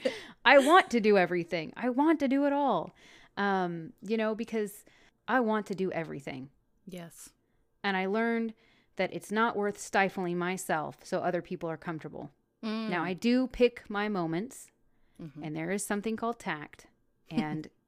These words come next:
Speaker 2: read the room, but there are plenty of places out there where you can talk openly. And the, in pre-show, you guys didn't hear this, but pre-show, me and Boots have said, "How great is the internet?"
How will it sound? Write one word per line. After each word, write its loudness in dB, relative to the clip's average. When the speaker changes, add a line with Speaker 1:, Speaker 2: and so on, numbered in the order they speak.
Speaker 2:
read -4
the 2
room, -2
but -2
there 0
are -4
plenty 0
of -6
places -4
out -2
there -2
where -4
you -6
can -6
talk -4
openly. -2
And -4
the, -2
in -6
pre-show, -6
you -10
guys -6
didn't -12
hear -8
this, -12
but -14
pre-show, -4
me -4
and -4
Boots -6
have -10
said, -6
"How 0
great 0
is -2
the 2
internet?" -4